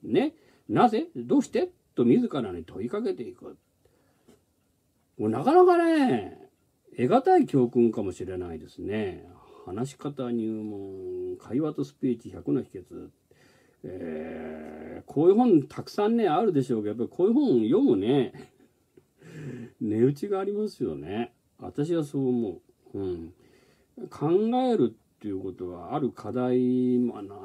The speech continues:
なん、うん、えー、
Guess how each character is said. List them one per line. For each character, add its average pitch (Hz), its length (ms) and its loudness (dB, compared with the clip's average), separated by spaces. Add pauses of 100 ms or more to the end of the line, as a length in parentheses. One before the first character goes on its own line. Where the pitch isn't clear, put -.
な - 120 -12
ん、 110 120 -14
う 120 60 -10
ん、 101 200 -10 (3500)
え 65 960 -16
ー、 98 360 -4